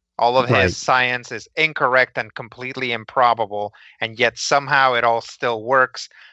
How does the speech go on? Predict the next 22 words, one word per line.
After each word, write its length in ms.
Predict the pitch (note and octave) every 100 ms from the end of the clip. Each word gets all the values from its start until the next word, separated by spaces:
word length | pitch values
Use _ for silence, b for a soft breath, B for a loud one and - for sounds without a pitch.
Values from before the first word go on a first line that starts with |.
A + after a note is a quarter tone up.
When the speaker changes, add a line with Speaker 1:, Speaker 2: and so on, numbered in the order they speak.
| B
Speaker 1:
And 100 | B2+
that's 140 | C3
kinda 240 | - D#3 C3+
what 300 | A2+ A2+ G#2 _ -
vexes 800 | G#2+ G#2+ B2 - C3+ B2 - - -
Atomic 440 | B2+ - C3+ C3+
Robo, 440 | C3+ C3+ C3+ C#3 C#3
is 240 | B2+ G#2+
that 440 | G#2+ G#2+ G2+ G#2 - b b b -
all 180 | C#3+
of 120 | C3+ A#2
these 300 | A#2+ A#2 - _ - _ A#2+ -
dumb 400 | C3 C3 B2+ B2+
pseudoscientific 1160 | - - - B2+ B2+ A#2 B2+ A#2 A2 B2 A2+ -
things 220 | B2+ A2+
that 160 | A2+ G2
Doctor 280 | A2+ A2 G#2+
Dinosaur 560 | A#2 C3 C3 - A2+
does 340 | G2 G#2+ G2+ - b b
still 520 | - - - C#3+ D3
all 360 | A#2+ C3+ C3+ A#2
work, 460 | G#2 A2 C3 D3+